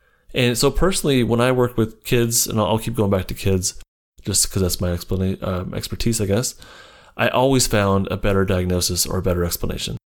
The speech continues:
A D H D, in all honesty, was something I maybe diagnosed a couple times, and I'm talking about years worth of seeing kids that I,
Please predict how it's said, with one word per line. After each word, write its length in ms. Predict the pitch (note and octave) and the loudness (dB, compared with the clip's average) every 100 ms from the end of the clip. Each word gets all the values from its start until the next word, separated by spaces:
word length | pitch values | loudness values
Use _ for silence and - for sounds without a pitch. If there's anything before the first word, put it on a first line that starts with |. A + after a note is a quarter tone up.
| _ _ - | _ _ -6
A 140 | B2 | 0
D 80 | A#2+ | 2
H 160 | A#2 - | 0 0
D, 300 | A2 A2+ B2 | 2 2 0
in 180 | - G#2 | 0 0
all 140 | G2 | 2
honesty, 300 | G2 G2+ G2+ | 2 0 0
was 120 | F#2+ | 0
something 240 | G2+ G#2 F#2+ | 0 0 0
I 280 | F2+ F2+ - _ _ _ _ _ - - | 0 -2 -6 _ _ _ _ _ -12 -10
maybe 400 | - F#2 F#2 G2+ | -6 0 2 2
diagnosed 460 | F#2+ F#2 F#2 G2 - | 2 0 2 0 0
a 60 | |
couple 240 | - F#2+ F#2+ | -2 -2 -2
times, 320 | F#2+ F#2+ G2 | -2 0 -2
and 80 | G2 | -2
I'm 80 | G2+ | 0
talking 160 | G#2 | 0
about 180 | F#2+ F2 | 0 0
years 360 | F#2 F#2+ F#2+ F2+ | 0 2 2 0
worth 140 | F2+ | -2
of 100 | F#2 | -2
seeing 200 | F#2 F#2 | 0 -2
kids 400 | - F#2+ F2+ F2 - _ _ _ - | 0 0 0 -4 -14 _ _ _ -12
that 280 | - G#2+ F#2+ | -4 0 2
I, 160 | F#2 | 0